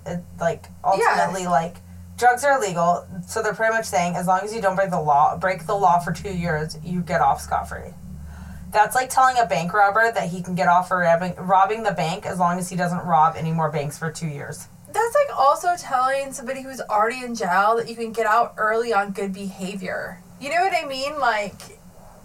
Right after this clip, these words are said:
Speaker 1: Yeah, but at least you're in jail, so you're, like, getting a reality check.
Speaker 2: No,
Speaker 1: Because,
Speaker 2: I know, but I'm
Speaker 1: like,
Speaker 2: just saying, like,
Speaker 1: like, but no,
Speaker 2: yeah.
Speaker 1: but, like, u-, ultimately, this guy needs more of a reality check than what he has grown accustomed to.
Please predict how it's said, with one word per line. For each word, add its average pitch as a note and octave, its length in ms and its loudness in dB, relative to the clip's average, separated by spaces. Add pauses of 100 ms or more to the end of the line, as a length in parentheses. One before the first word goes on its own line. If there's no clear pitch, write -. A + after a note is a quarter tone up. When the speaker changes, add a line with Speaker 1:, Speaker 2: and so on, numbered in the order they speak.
(160)
Speaker 1:
Yeah, D4+ 240 2
but D4+ 100 4
at D4 120 6
least E4+ 200 -6
you're E4 120 2
in D4+ 120 -6
jail, D4 220 4
so C#4+ 120 -8
you're, B3+ 160 0
like, A3 220 2
getting A3 260 -2
a A#3+ 60 0
reality A3 540 4
check. G3+ 340 0 (200)
Speaker 2:
No, D4 80 -12
Speaker 1:
Because, A4 160 4
Speaker 2:
I G#4+ 180 4
know, G4+ 300 4
but D#5+ 120 2
I'm A#4+ 80 2
Speaker 1:
like, A#4 80 -2
Speaker 2:
just - 160 -6
saying, D#4 320 -2
like, A#3+ 160 2
Speaker 1:
like, C#4+ 240 0
but D4 140 2
no, - 120 4
Speaker 2:
yeah. F#3 180 4
Speaker 1:
but, A3+ 200 2
like, - 100 -6
u-, - 260 4
ultimately, B3 500 2
this A#3 200 -2
guy B3 200 4
needs A#3 320 -6 (220)
more A3+ 300 4
of C#4 80 2
a A#3 140 2
reality G3 600 4
check - 440 -6
than F#3+ 260 0
what E3+ 180 2
he F3 120 -10
has F3+ 180 -4
grown F3+ 360 2
accustomed F3 540 -4
to. - 320 -6